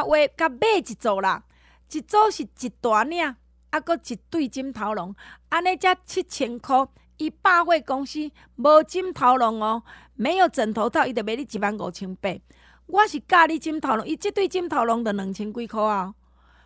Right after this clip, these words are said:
我是规个教互你才七千块，你无爱安尼买，无要紧，你用加的，用加的头前买六千，加一个，加一组，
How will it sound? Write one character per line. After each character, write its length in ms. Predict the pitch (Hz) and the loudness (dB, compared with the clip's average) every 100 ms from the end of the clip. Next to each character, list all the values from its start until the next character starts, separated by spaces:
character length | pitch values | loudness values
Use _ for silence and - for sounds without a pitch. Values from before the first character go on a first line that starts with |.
| _ | _
我 220 | 320 403 | 0 0
是 160 | - - | -2 -14
规 220 | - 277 277 | -10 -4 -2
个 60 | 320 | 4
教 180 | 311 | 4
互 180 | 262 277 | 4 -2
你 120 | 220 | -6
才 140 | 233 269 | -6 -8
七 180 | - 311 | -8 -10
千 240 | - 196 | -10 -12
块， 180 | - 220 220 - _ - _ | -4 -2 -2 -6 _ -20 _
你 140 | 427 427 | 2 4
无 100 | 311 | 4
爱 140 | 320 | 4
安 120 | - | 2
尼 120 | 277 | -4
买， 180 | 262 330 | 0 0
无 60 | 233 | 2
要 120 | 226 | 0
紧， 180 | 247 294 | -2 -6
你 60 | 294 | -4
用 180 | 208 190 | -4 -4
加 240 | 240 220 226 | 0 0 0
的， 80 | 254 _ _ _ - | -6 _ _ _ -4
用 220 | 277 294 | -4 0
加 220 | 392 403 | 2 2
的 100 | - | 2
头 100 | 254 | -2
前 140 | 214 | -2
买 160 | 254 302 | 2 4
六 160 | 277 214 | 4 0
千， 280 | - 285 269 - | -4 -12 -14 2
加 180 | 339 | 4
一 160 | 349 254 | 4 0
个， 160 | 170 214 _ _ _ - | -8 -12 _ _ _ 2
加 180 | 311 | 4
一 40 | 320 | 4
组， 340 | - - - | -2 -8 2